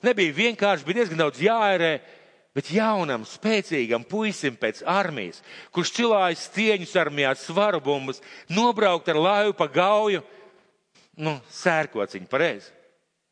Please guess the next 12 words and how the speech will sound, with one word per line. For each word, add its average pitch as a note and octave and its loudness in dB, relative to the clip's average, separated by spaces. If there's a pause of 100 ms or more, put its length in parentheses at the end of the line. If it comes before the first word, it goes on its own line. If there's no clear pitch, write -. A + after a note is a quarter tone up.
(600)
Un A#3 2
uzreiz G#3+ 0
pēc D#3 -2
tam, F#3+ 0
nākošajā F3 0
pavasarī, B2+ -2 (300)
mēs D3+ 0
ziemu G3 2
gatavojāmies, E3+ 0 (140)
kalām E3 2
plānus, E3 0
maršruts, D#3+ -2